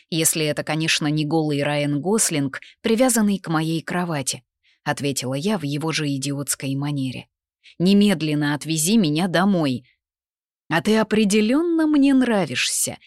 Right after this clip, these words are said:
Левицкий широко улыбнулся. «Острая на язычок. Можешь раздеть меня, связать и наклеить на лицо портрет Гослинга.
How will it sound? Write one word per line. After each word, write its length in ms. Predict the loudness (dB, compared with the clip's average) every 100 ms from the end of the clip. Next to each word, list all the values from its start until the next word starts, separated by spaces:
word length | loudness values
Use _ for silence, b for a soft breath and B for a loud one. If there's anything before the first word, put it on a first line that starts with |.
| b b -6
Левицкий 640 | -4 -2 -2 -4 -4 -4
широко 420 | -4 -2 -6 -6
улыбнулся. 840 | -8 -6 -6 -4 -6 -4 -2 -4 -4 _ _ _ _ _ -4
«Острая 680 | 0 2 2 0 0 0 0
на 80 |
язычок. 800 | 0 -2 -4 -4 -6 -6 -8 -12 -20 _ _ -20 B
Можешь 400 | -2 0 0 0
раздеть 640 | 0 0 0 -2 -2 -2 -2
меня, 300 | -4 -2 -2
связать 720 | -2 -2 -4 -2 0 0 -2
и 40 | -4
наклеить 580 | -4 -4 -4 -4 0
на 80 | 0
лицо 400 | 2 0 0 -2
портрет 580 | -2 -4 -4 -4 -4 -4
Гослинга. 720 | -4 -2 -2 -2 -2 -2 -6